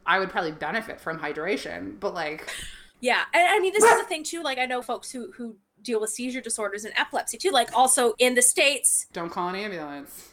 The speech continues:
Speaker 2: then they get the ambulance called on them, and then they're a thousand dollars in debt. Like, there's just so many dimensions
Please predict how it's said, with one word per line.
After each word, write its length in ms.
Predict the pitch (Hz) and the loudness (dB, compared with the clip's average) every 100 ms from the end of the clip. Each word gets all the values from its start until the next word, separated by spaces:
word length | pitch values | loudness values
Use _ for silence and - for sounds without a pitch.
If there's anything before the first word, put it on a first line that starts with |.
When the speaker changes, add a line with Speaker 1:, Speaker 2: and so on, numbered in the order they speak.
| - | -2
Speaker 2:
then 220 | 269 254 | 0 2
they 100 | 269 | 2
get 160 | 262 254 | 2 2
the 120 | 294 | 2
ambulance 360 | 381 381 269 | 2 0 -2
called 300 | - 247 247 | 0 2 4
on 160 | 247 247 | 4 4
them, 180 | 262 320 - _ - | 2 0 -6 _ -6
and 200 | 254 277 | -4 4
then 240 | 277 277 | 4 4
they're 380 | 269 269 311 269 - _ | 4 4 4 0 -10 _
a 80 | - | -4
thousand 300 | - 254 254 | 0 0 0
dollars 220 | 233 247 | -2 -2
in 80 | 277 | 0
debt. 180 | 381 254 | 0 2
Like, 160 | 240 | 0
there's 220 | 262 262 - | 0 0 -2
just 300 | - - - | -2 0 2
so 160 | 262 | 0
many 180 | 262 262 | 0 -4
dimensions 880 | 208 247 233 233 - 269 226 - | -6 -4 -2 -2 -4 -4 -4 -4